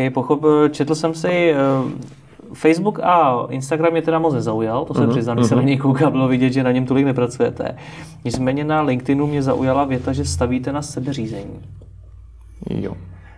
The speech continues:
Speaker 1: Co to znamená?
Speaker 2: Ten tým, co tam je, tak vlastně k sobě vždycky chci lidi, kteří jsou schopní, nebo ideálně tak dobrý lidi, který člověk nemusí řídit,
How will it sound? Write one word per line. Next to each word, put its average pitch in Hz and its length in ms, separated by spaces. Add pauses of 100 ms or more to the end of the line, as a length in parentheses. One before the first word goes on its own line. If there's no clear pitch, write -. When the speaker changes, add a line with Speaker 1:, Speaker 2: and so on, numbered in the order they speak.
(100)
Speaker 1:
Co - 120
to 123 140
znamená? 123 560 (540)
Speaker 2:
Ten 123 160
tým, 123 180
co 120 80
tam 127 200
je, 123 80
tak 123 200 (460)
vlastně 117 320 (400)
k - 60
sobě 123 240
vždycky 117 220
chci 123 180
lidi, 110 200
kteří 117 160
jsou 120 160
schopní, 113 680 (400)
nebo 110 260 (140)
ideálně 117 320
tak 117 140
dobrý 113 280
lidi, 107 280
který 110 380 (120)
člověk 117 240
nemusí 107 440
řídit, 107 420